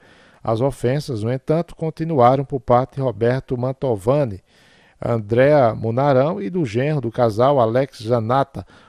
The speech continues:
O ministro tirou as fotos e em seguida se retirou com a família.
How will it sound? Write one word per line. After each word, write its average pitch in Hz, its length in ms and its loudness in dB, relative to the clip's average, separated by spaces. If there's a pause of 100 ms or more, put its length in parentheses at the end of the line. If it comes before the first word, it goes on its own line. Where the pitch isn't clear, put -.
(120)
O 123 40 -6
ministro 123 460 -6
tirou 120 340 0
as 117 160 0
fotos 143 360 0
e 165 60 -6
em 151 60 -6
seguida 131 500 -4
se - 160 -6
retirou 123 480 0
com 127 140 -4
a 123 80 -2
família. 113 680 -4